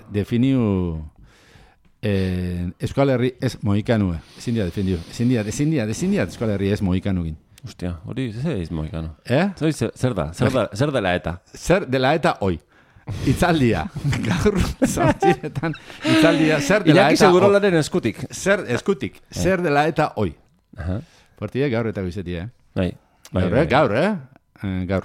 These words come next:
Speaker 1: Bale, bale, ah,
Speaker 2: Aho.
Speaker 1: bale, bale.
Speaker 2: Bai.
Speaker 1: Zer?
Speaker 2: Aho ez tali garaxen.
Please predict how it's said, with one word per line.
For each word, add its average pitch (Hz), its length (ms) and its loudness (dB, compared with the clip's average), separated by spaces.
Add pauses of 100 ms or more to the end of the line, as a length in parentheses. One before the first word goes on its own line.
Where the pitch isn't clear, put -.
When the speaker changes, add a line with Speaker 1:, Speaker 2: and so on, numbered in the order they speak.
(140)
Speaker 1:
Bale, 117 180 2
bale, 107 300 0
ah, 123 120 2
Speaker 2:
Aho. 196 200 6
Speaker 1:
bale, 135 180 4
bale. 101 340 0
Speaker 2:
Bai. 78 180 -6 (600)
Speaker 1:
Zer? - 380 0
Speaker 2:
Aho 135 160 4
ez 151 80 -4
tali 139 200 0
garaxen. 110 460 -2